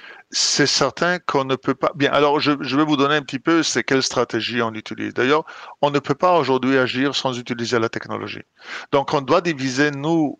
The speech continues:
le, le, le, les infractions en deux catégories. Ceux qui sont un petit peu dans le monde online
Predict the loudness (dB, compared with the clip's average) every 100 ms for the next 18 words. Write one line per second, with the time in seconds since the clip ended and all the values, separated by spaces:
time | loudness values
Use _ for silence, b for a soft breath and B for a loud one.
0 | _ -6 -4 0 0 0 -2 0 0 -2
1 | -4 -4 -2 0 0 0 -2 -2 -2 0
2 | -2 -2 -2 -2 -2 0 0 -2 -2 -2
3 | -2 -4 -6 -6 -8 -2 0 0 -4 -4
4 | 0 0 B B B B -2 -2 0 0
5 | 0 0 0 2 2 0 -4 -12